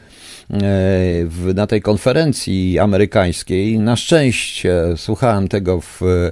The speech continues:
N B C i w innych, bo to tam mogłem sobie tego posłuchać, no to widziałem dwie rzeczy, o których się tutaj zupełnie nie mówi. Po pierwsze,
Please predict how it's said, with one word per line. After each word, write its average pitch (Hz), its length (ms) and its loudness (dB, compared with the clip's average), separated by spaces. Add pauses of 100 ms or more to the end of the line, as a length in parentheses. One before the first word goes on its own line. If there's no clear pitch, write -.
(500)
N 113 240 2
B 101 100 -2
C - 180 -4
i 98 600 -2
w - 200 -18
innych, 101 400 0
bo 90 160 0
to - 120 -12
tam 92 160 -2
mogłem 98 240 0
sobie 92 160 -4
tego 98 140 2
posłuchać, - 580 -4
no 147 120 -2
to 160 200 2
widziałem 165 340 2
dwie 196 240 4
rzeczy, 92 320 0
o 85 40 -2
których 120 300 0
się 156 100 0
tutaj 147 240 -2
zupełnie 165 360 0
nie 180 100 2
mówi. 131 240 2
Po 165 120 2
pierwsze, 156 400 2